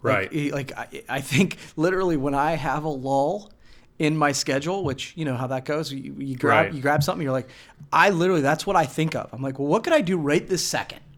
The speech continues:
Speaker 1: that would be
Speaker 2: Right.
Speaker 1: totally different?" Well, other people, that doesn't come as natural to. So I love the fact that you're kinda pushing that and kind of, in, you know, not only giving them permission, but almost saying, "Hey, this is a mandated. You need to try new shit."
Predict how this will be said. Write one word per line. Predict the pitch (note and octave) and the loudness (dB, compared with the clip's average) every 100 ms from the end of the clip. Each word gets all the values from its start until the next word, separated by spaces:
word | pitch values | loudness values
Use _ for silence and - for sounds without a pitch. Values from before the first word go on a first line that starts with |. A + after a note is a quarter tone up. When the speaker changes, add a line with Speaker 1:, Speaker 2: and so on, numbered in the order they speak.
| - - - - - - | -16 -16 -20 -20 -8 -2
Speaker 1:
that | D3 | 0
would | D3 | 4
be | |
Speaker 2:
Right. | A#2+ G2+ | 6 6
Speaker 1:
totally | F#2+ D#3 D3+ C3+ | 6 4 4 0
different?" | C3+ D3 A3+ - - - | -2 0 -4 -4 -16 -10
Well, | - D#3 | -2 2
other | A#3 C#4 | 2 2
people, | - F3+ C#3+ C3 - - - - - - - | -2 -4 -2 -2 -4 -12 -20 -20 -20 -20 -12
that | C3+ C#3 | -6 -2
doesn't | D#3 D3+ C#3+ | 0 0 0
come | C#3+ | -2
as | C3 A#2+ | -4 -2
natural | B2+ C3 E3+ | -4 -4 -6
to. | - | -6
So | G3 D3 | -4 0
I | C3 | 0
love | C#3 D3+ C#3 | 2 2 2
the | C#3 | -2
fact | C#3+ C3 B2+ | -2 -2 -4
that | C3+ | -8
you're | C3 | -10
kinda | - C3+ A#2 - - - - | -6 -4 -6 -8 -20 4 10
pushing | - F3 - D3+ B2+ | 10 10 4 0 0
that | C3 B2 B2 C3 | 0 0 -2 -4
and | C#3 | -4
kind | C#3+ D#3 | 0 0
of, | C3+ C#3 | 0 -4
in, | D3+ C#3 - | -4 -6 -4
you | C#3 | -2
know, | A#2+ A2+ - - - - - | -2 -6 -14 -20 -18 -16 -4
not | D#3+ | 0
only | A3 | 2
giving | D#3+ D#3 D3+ | 2 0 0
them | C3+ | -2
permission, | A2+ B2+ C#3 C#3+ B2 | -4 -2 -2 -2 -4
but | B2 | -2
almost | C3 C3+ A2+ | -2 -2 -4
saying, | - C3 A2+ | -4 -4 -6
"Hey, | A2+ C3 A2 - - | -4 -4 -6 -12 -6
this | F#3 - | -4 -2
is | C3+ | -4
a | C3 - | -8 -10
mandated. | C3+ C#3+ D#3+ D#3 B2 A2+ G#2 | -4 -2 0 0 -2 -6 -6
You | C3 | -4
need | C#3+ C3 | -4 -4
to | |
try | A#2+ C3+ | -4 -2
new | B2 B2 | -2 -4
shit." | A#2 A#2 - | -8 -8 -10